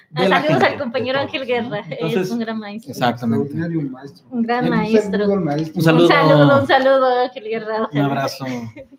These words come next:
Speaker 3: Hay,
Speaker 1: Ujú.
Speaker 3: hay una parte donde es, bueno, estaba por ahí leyendo que decía, una, a una crisis económica, una crisis de, este, de esta naturaleza le precede una, una crisis de producción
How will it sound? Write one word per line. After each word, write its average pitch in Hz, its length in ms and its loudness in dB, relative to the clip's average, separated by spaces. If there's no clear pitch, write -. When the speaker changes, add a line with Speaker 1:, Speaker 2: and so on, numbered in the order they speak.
Speaker 3:
Hay, 202 140 -4
Speaker 1:
Ujú. 117 140 -4
Speaker 3:
hay 214 120 0
una 247 180 0
parte 226 260 0
donde 208 220 0
es, - 160 -8
bueno, 190 380 0
estaba 190 640 -2
por 156 120 -6
ahí 156 320 -2
leyendo 165 540 -2
que 151 140 -2
decía, 143 500 -6
una, 180 500 -2
a 156 80 -4
una 190 320 0
crisis 190 600 -2
económica, 170 800 0
una 160 320 0
crisis 165 640 -6
de, 135 200 -4
este, 143 200 -6
de 165 300 -2
esta 139 180 -6
naturaleza 170 580 -2
le 160 120 -2
precede 143 340 -4
una, 156 420 0
una 160 380 -2
crisis 170 420 -4
de 156 100 0
producción 165 1040 -4